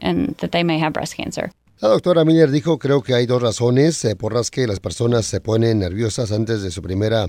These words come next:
Speaker 2: mamografía. La primera es que creen que les va a doler y la segunda es que creen que alguien verá algo y que puedan tener cáncer de mama."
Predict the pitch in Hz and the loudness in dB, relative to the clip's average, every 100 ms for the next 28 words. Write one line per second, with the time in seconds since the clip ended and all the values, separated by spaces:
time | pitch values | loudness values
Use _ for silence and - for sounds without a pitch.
0 | - 104 110 95 - 120 160 190 - 98 | -2 0 0 -2 -4 -2 -2 -4 -6 -4
1 | 95 98 110 110 107 - 113 92 - 107 | -2 0 0 0 -4 -4 -2 -4 -4 -2
2 | 107 113 113 101 90 85 98 98 123 156 | 0 0 -2 -6 -6 -4 -4 -2 2 2
3 | 196 - 139 165 135 127 143 143 139 127 | 2 -6 -2 0 0 0 2 2 2 2
4 | 120 123 - 101 - 110 113 113 - 98 | 0 -2 -4 -8 -2 0 0 -2 -2 -2
5 | 104 110 117 107 95 92 95 107 110 113 | -2 0 0 0 -2 -2 -2 -2 -2 0
6 | 113 104 90 - 92 90 - 107 107 101 | 0 -2 -8 -6 -4 -4 -4 -4 -2 -2
7 | 95 101 113 107 _ - 123 113 98 92 | -2 0 0 -2 _ -2 0 0 -2 0
8 | 110 156 107 | 2 2 -2